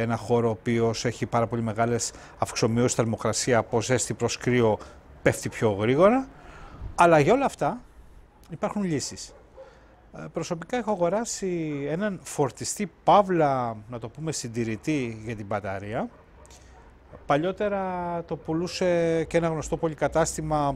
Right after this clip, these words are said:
δεν κατάφερα να το βρω ποτέ εκεί, αλλά πήγα σε ένα ηλεκτρολογείο αυτοκινήτων και πήρα μια συσκευή, το βάζω στην πρίζα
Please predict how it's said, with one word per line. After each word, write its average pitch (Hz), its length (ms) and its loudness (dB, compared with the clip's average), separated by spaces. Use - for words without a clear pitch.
δεν 151 100 0
κατάφερα 147 340 2
να 131 60 0
το 127 80 -4
βρω 131 120 0
ποτέ 123 280 -2
εκεί, 120 460 -4
αλλά 156 380 0
πήγα 170 220 2
σε 165 120 0
ένα 151 160 2
ηλεκτρολογείο 127 960 2
αυτοκινήτων 127 600 -4
και 120 120 -4
πήρα 123 260 0
μια 120 440 -4
συσκευή, 135 520 -4
το 254 140 -4
βάζω 165 240 4
στην 127 200 -4
πρίζα 247 480 -2